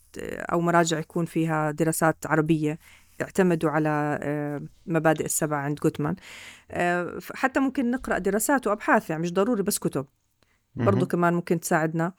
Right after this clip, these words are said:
Speaker 1: آه، و-، وحتى نحضر دورات، يعني نتابع مع، نشوف أي حدا بيعمل دورات بتهمنا، نعم، نحضرها. لما نكون حاضرينها مسبقًا، فإحنا يعني حصيلتنا المعرفية صارت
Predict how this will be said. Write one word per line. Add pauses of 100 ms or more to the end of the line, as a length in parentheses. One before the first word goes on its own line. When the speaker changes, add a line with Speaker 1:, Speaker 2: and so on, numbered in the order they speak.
(460)
Speaker 1:
آه،
و-،
وحتى
نحضر
دورات،
يعني
نتابع
مع، (120)
نشوف
أي
حدا
بيعمل
دورات (120)
بتهمنا، (140)
نعم،
نحضرها. (380)
لما
نكون
حاضرينها
مسبقًا،
فإحنا (520)
يعني
حصيلتنا
المعرفية
صارت